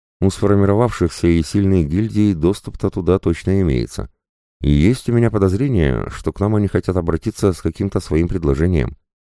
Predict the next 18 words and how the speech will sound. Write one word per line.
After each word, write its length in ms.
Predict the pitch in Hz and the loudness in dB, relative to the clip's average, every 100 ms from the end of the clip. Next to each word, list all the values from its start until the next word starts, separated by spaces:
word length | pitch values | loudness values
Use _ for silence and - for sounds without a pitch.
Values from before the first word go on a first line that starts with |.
| _ - | _ -2
Уверен? 520 | 65 62 85 113 - _ _ _ _ | 2 4 2 0 -4 _ _ _ _
Недоверчиво 600 | - 71 69 65 - 65 62 | 0 2 4 2 0 0 0
посмотрел 440 | 67 69 62 62 | -2 -2 -2 -2
на 100 | 62 | -2
меня 200 | 62 62 | -2 -2
Гуллард. 360 | 62 62 60 - - _ _ _ _ _ | -2 -2 -4 -8 -20 _ _ _ _ _
Да 240 | 60 85 110 | -4 -2 -2
откуда? 540 | - 147 139 62 - _ | -2 -2 0 -2 -4 _
Развел 400 | 65 64 65 62 | -4 -2 0 0
я 60 | 62 | 0
руками. 460 | 60 65 62 55 - _ _ - | -2 -2 -2 -4 -8 _ _ -2
Это 220 | 113 131 | 0 2
лишь 200 | 120 110 | 2 4
догадки. 520 | 95 78 90 - 58 - _ _ _ _ | 2 2 2 0 -6 -6 _ _ _ _
Точнее, 460 | 85 80 95 107 104 | -2 0 2 4 4
мы 100 | 98 | 2
сможем 380 | 101 101 95 | 2 2 4
узнать, 340 | 92 78 80 | 2 2 2